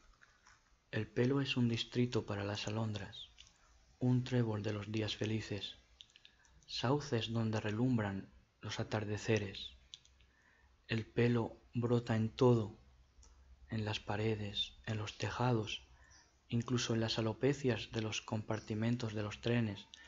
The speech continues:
donde otros pasajeros sitos se enfrenten, contienen la risa.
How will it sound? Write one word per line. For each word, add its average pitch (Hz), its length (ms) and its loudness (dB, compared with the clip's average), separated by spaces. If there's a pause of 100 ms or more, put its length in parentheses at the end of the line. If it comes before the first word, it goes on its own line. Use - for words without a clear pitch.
(380)
donde 117 340 4
otros 120 280 2
pasajeros 113 720 -2
sitos 113 340 -2
se 107 80 -2
enfrenten, 110 680 -4 (1000)
contienen 110 540 0
la 107 120 0
risa. 107 420 -4